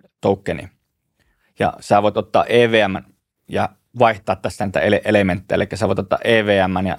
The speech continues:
sit sulla on Polkadot-validaattorit ja Matic token. Elikkä Polkadot on käytännössä sama kuin Ethereum, mutta sä oot vaan vaihtanut sen tokenin siellä taustalla.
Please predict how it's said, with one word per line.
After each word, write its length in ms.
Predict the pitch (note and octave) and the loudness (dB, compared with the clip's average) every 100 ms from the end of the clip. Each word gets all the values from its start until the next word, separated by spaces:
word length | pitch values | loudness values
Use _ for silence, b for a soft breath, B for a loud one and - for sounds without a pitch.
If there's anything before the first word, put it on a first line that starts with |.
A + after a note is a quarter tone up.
| - | -10
sit 200 | - A2 | -16 -8
sulla 180 | - G#2 | -4 -2
on 160 | - - - | -4 -6 2
Polkadot-validaattorit 1300 | A2+ - F#2+ F2+ - F#2 F#2+ G2+ - F#2+ F2+ - _ _ | 2 2 -2 -2 0 0 2 -2 -4 -6 -6 -10 _ _
ja 140 | F#2 - _ _ | -6 -6 _ _
Matic 340 | A2 G2 F#2+ - | -2 -2 -8 -8
token. 420 | F#2+ - - D2+ - _ _ _ _ | -8 -8 -10 -10 -14 _ _ _ _
Elikkä 260 | - - - | -8 -6 -4
Polkadot 460 | - G#2 - G2 F#2+ | 0 0 0 -2 -2
on 120 | G2 | -2
käytännössä 420 | F2+ G2 C3 - | -2 0 -2 -2
sama 220 | B2+ G2+ | 0 0
kuin 160 | G2 G2 | -2 -2
Ethereum, 400 | G#2+ F#2+ - G#2 | -2 0 -2 -2
mutta 200 | A2+ - | -6 -12
sä 40 | |
oot 80 | - | -4
vaan 180 | F#2+ G2 | -2 2
vaihtanut 380 | F#2 F#2 G2 G2 | 0 0 -10 -10
sen 140 | F#2+ | -8
tokenin 440 | - G#2+ - E2 G2+ | -4 -4 -6 -10 -10
siellä 280 | - - - _ _ _ _ - | -10 -10 -14 _ _ _ _ -2
taustalla. 520 | E2+ E2 - - | -2 0 -2 -2